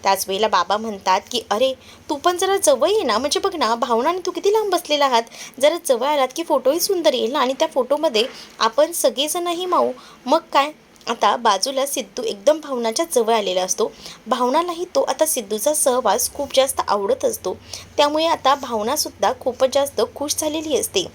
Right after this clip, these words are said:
दुसरीकडे मात्र आता सिद्धू जो आहे तो आता श्रीनिवास आणि लक्ष्मीला म्हणत असतो की "आई,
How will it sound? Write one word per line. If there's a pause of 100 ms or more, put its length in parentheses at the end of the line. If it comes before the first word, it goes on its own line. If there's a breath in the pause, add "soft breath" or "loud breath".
(160)
दुसरीकडे
मात्र (120)
आता
सिद्धू
जो
आहे (340 loud breath)
तो
आता (320 loud breath)
श्रीनिवास
आणि
लक्ष्मीला
म्हणत
असतो
की (140)
"आई,